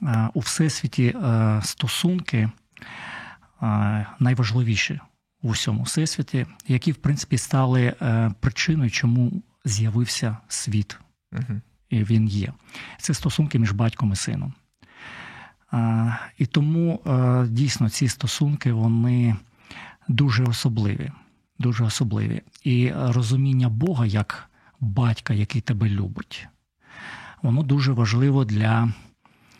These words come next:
Speaker 1: розуміння того, що є вірою. А, вірою, а, оцею особистою, а,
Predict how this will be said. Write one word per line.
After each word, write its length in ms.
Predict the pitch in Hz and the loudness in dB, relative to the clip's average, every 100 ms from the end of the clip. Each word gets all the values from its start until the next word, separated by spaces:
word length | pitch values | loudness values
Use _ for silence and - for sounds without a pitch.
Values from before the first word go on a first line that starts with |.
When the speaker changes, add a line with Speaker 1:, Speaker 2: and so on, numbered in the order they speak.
| - - - | -20 -10 -2
Speaker 1:
розуміння 420 | 104 107 127 123 | 0 2 2 2
того, 240 | 117 117 | 2 2
що 300 | - - 135 | 0 2 2
є 220 | 110 110 | 2 2
вірою. 600 | 113 110 104 98 90 90 92 - _ _ _ _ - - - - - - | 2 2 2 2 -2 -4 -8 -14 _ _ _ _ -20 -20 -20 -20 -12 -4
А, 200 | 98 92 | -2 0
вірою, 540 | 120 151 151 131 110 - - _ - | 2 2 2 2 0 -6 -20 _ -6
а, 420 | 110 98 95 98 139 - _ | -4 -2 -4 -6 -8 -14 _
оцею 420 | 110 - 110 104 - | -10 -4 0 0 -2
особистою, 800 | - 131 101 92 - 98 98 113 _ _ - 143 | -2 -2 0 -2 -4 -4 -4 -8 _ _ -12 -8
а, 200 | 107 104 | -4 -4